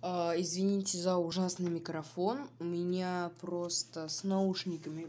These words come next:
проблема небольшая, вот. Ну и в этом видео я покажу, как убрать лаги в С С Б два, вот. А, для начала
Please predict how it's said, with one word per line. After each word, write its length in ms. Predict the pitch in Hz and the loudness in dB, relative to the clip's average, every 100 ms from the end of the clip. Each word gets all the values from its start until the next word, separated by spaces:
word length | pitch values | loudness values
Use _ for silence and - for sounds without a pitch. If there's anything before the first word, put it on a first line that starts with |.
| - | -10
проблема 580 | 180 170 170 185 247 285 | -10 -6 -2 -2 -2 -4
небольшая, 840 | 240 196 175 170 - 165 147 143 | -4 0 0 -2 -6 -6 -6 -6
вот. 300 | 147 180 156 135 - - - - - - - - - - - - | -4 -4 0 -2 -4 -12 -20 -20 -20 -20 -20 -20 -20 -20 -18 -4
Ну 120 | 277 | -2
и 40 | |
в 80 | 202 | -2
этом 300 | 277 233 214 | -4 -2 0
видео 460 | 208 247 220 202 170 | 0 -2 0 2 2
я 360 | 175 190 190 | 2 2 2
покажу, 840 | 180 185 185 175 185 247 277 269 - - - | 2 -2 -2 0 0 -2 -2 -4 -8 -14 -14
как 440 | - 196 240 240 247 - - - 202 196 - - - | -2 2 2 0 -6 -16 -18 -16 -14 -12 -14 -10 0
убрать 460 | 180 185 220 220 | 2 4 2 0
лаги 440 | 175 185 214 202 170 | 0 2 2 2 0
в 60 | |
С 220 | 170 - 196 | -2 -4 -4
С 180 | 196 | -2
Б 280 | 165 180 185 | 0 2 2
два, 420 | 175 151 147 135 | 0 -4 -4 -4
вот. 360 | 135 147 - - - - - - - - - - - - - - - - - - - - - - - - - - - | -4 -6 -8 -14 -20 -20 -20 -20 -20 -20 -20 -20 -20 -20 -20 -20 -20 -20 -20 -20 -20 -20 -20 -20 -20 -20 -20 -16 -4
А, 340 | 160 156 165 | 0 2 0
для 200 | 165 185 | 2 4
начала 1160 | 202 214 208 208 185 170 156 151 147 147 - | 4 2 0 0 2 2 0 -4 -6 -6 -8